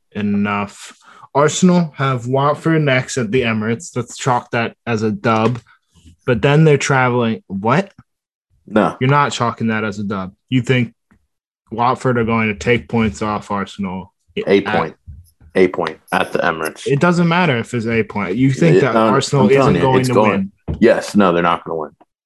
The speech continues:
Speaker 2: They're not gonna win.
Speaker 1: Wow. All right. Um,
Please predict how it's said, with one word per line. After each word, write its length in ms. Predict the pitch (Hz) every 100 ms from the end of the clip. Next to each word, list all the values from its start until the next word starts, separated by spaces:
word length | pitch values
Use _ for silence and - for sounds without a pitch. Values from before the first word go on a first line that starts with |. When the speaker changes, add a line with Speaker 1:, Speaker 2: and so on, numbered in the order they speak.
| _ -
Speaker 2:
They're 100 | 85
not 220 | 82 -
gonna 140 | 85
win. 200 | 78 73 - 85 90
Speaker 1:
Wow. 220 | 107 98 -
All 60 | 120
right. 180 | 127 - _ -
Um, 480 | 107 104 104 101